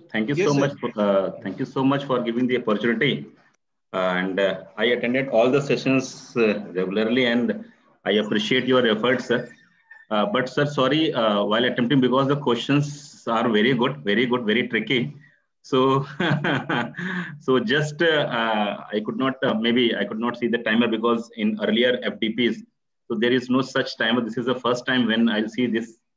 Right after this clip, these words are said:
Speaker 1: timing, but it's good. So
Speaker 2: Yeah.
Speaker 1: when I'll complete it and just, uh, type, uh, typing the, uh,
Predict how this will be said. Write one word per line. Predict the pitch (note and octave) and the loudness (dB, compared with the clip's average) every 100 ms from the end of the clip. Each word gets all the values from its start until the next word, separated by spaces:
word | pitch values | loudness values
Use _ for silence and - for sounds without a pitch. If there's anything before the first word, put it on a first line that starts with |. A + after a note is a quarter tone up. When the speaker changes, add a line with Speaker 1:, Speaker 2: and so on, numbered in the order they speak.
| _ - | _ -4
Speaker 1:
timing, | G3 D3 - _ _ _ | 0 0 -2 _ _ _
but | - | -4
it's | C3+ D3 | -4 -4
good. | B2+ D3 - _ _ - - | -2 -2 -4 _ _ -20 -4
So | D#3 D3+ D#3 | 2 4 4
Speaker 2:
Yeah. | - C3 - - | 0 -6 -2 0
Speaker 1:
when | C3+ D3+ | 0 2
I'll | E3+ | 2
complete | E3+ D3 C#3+ C#3 | 2 0 0 0
it | E3+ | 0
and | E3+ E3 | 0 0
just, | E3+ F3 _ - | -2 -4 _ -4
uh, | A#2+ A2+ - | -2 -2 -4
type, | B2 D3 - | -2 -2 -2
uh, | A#2 A2 G#2+ - | 0 0 -4 -2
typing | A#2 - D#3+ | -2 -2 -2
the, | D3+ D#3+ D#3+ D#3+ | 0 0 0 -2
uh, | A2+ G#2+ G#2 G2 | -2 0 0 -2